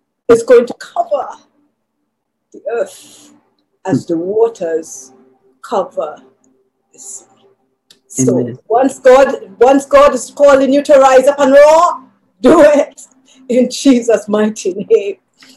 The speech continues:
Speaker 1: Do it
Speaker 2: Yeah.
Speaker 1: in Jesus' mighty name.
Speaker 2: I, I love that. And, uh, one thing that I learned a long time ago, um,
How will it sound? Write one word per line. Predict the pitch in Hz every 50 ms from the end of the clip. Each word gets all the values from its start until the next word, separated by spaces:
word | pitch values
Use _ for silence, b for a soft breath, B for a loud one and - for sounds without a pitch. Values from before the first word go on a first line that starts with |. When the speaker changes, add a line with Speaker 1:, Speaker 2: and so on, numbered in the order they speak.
| b _ -
Speaker 1:
Do | 196 196 175
it | 170
Speaker 2:
Yeah. | 147 131 123 127 135
Speaker 1:
in | 190 190 - _ _
Jesus' | - - - - _
mighty | - - - - - 135
name. | 139 131 - -
Speaker 2:
I, | 143
I | 151
love | 143 143 143 143 156 160 156 151 139
that. | 139 123 117 120 - - -
And, | 147 143 131 131 -
uh, | - 143 139 135 - - 139 -
one | - 156 165 180 196 180
thing | 190 190 185 165
that | 165 151
I | 147 139
learned | 139 139 147 151 151 147 151 - - -
a | 123
long | 135 135 156 170 185 180
time | 185 185 170 156 139
ago, | 131 127 139 127 120 120 - _ b b b b b b _ _ _ _ _ -
um, | 139 135 127 127 127 123 123 120 110 101 -